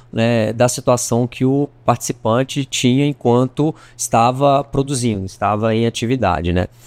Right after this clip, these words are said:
Trazendo um pouquinho, né, pra, pro retrato dos nossos dois planos, nós temos dois planos patrocinados pelo Banco do Brasil, né, um mais maduro,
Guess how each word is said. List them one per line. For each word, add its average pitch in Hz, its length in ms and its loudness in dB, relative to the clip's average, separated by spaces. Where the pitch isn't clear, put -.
Trazendo 139 360 2
um 175 40 -2
pouquinho, 135 560 0
né, 117 180 0
pra, 104 640 -2
pro 120 160 0
retrato 123 540 0
dos 104 120 -4
nossos 110 300 2
dois 98 220 0
planos, 123 380 4
nós 113 180 2
temos 117 180 0
dois 151 300 2
planos 131 440 4
patrocinados 110 880 -2
pelo 104 200 0
Banco 95 300 -6
do 95 80 -4
Brasil, 104 440 0
né, 110 100 2
um 117 320 0
mais 101 240 -2
maduro, 135 520 2